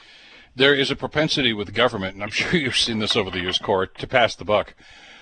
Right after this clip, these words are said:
And we've seen this happen an awful lot of the time with Indigenous issues. "Oh, that's a federal responsibility. Go talk to them." "No, that's a provincial responsibility."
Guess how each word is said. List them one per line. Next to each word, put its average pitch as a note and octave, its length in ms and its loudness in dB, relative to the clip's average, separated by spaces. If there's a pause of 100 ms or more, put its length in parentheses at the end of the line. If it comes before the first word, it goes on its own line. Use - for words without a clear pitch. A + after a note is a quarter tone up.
(100)
And A2 160 2
we've A#2+ 140 0
seen C3+ 220 4
this A2+ 160 0
happen A#2 280 2
an G#2+ 120 0
awful A#2+ 240 2
lot G2+ 100 4
of F#2 60 -8
the F2 80 -12
time G#2+ 200 -2
with G2 140 -10
Indigenous F#2+ 560 -8
issues. F2 320 -6
"Oh, A#2+ 100 4
that's A#2+ 220 0
a A#2 40 -10
federal A2 360 -2
responsibility. F#2+ 720 -6
Go A2 100 -2
talk A2 280 0
to A#2 80 -4
them." G#2 160 -2
"No, A2+ 100 4
that's C3+ 220 4
a C3+ 40 -2
provincial A#2+ 400 -4
responsibility." F2+ 800 -8